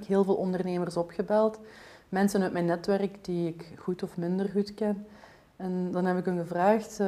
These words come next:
hoe gaat het met u?" Eh, er waren er verschillende bij die zeiden van: "Ja, het is verschrikkelijk." En, eh,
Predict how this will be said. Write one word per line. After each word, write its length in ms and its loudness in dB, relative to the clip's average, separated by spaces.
hoe 100 0
gaat 240 6
het 160 -2
met 160 2
u?" 380 4
Eh, 380 -2
er 100 -6
waren 220 2
er 60 -2
verschillende 500 2
bij 200 2
die 100 2
zeiden 300 0
van: 100 -6
"Ja, 120 -2
het 120 -4
is 160 -8
verschrikkelijk." 920 -6
En, 320 -6
eh, 60 -4